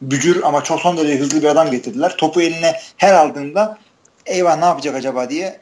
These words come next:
e, bir bu, bir de Atlanta'daki Taylor, Taylor Gabriel. E,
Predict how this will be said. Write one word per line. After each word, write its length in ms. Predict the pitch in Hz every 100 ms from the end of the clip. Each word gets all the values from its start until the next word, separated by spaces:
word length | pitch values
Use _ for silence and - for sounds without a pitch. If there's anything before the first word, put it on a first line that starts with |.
| _ -
e, 80 | 123 123 131 -
bir 260 | 139 185 175
bu, 220 | 202 196
bir 100 | 170
de 80 | 170
Atlanta'daki 540 | 170 - 165 165 139
Taylor, 300 | 135 151 151
Taylor 320 | 139 - 147 143
Gabriel. 420 | 147 143 139 233 _ _ - - - - - _
E, 60 | _